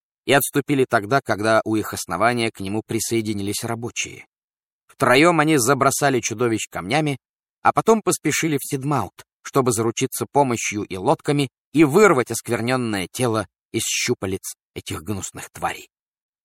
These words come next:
Глава вторая. Не удовольствовавшись своим первым опытом, мистер Физон тоже отправился в лодке, чтобы точно указать место приключения. Прилив уже начался, и пришлось сделать довольно большой круг, чтобы добраться до места.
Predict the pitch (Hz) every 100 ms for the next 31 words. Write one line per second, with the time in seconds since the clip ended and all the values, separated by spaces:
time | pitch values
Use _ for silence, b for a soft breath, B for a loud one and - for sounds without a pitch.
0 | _ _ _ _ _ - 110 110 - 92
1 | 80 - _ _ _ _ _ _ _ _
2 | _ _ _ - 98 123 147 220 240 -
3 | 208 196 - 175 - 127 147 147 - 151
4 | 110 85 135 185 165 165 _ _ _ _
5 | 139 220 - 190 202 190 208 202 151 160
6 | 107 92 117 117 104 - - 78 139 -
7 | 190 - _ - - 147 123 - 190 -
8 | 190 180 - 92 120 - 113 117 - 131
9 | - 135 139 - 73 - - _ _ _
10 | _ _ _ _ - 147 233 165 147 175
11 | - 101 - 101 - _ - 117 - 110
12 | - 170 - 107 135 151 113 120 131 123
13 | 113 123 - 143 - 123 - 110 98 98
14 | 92 - 98 104 87 - -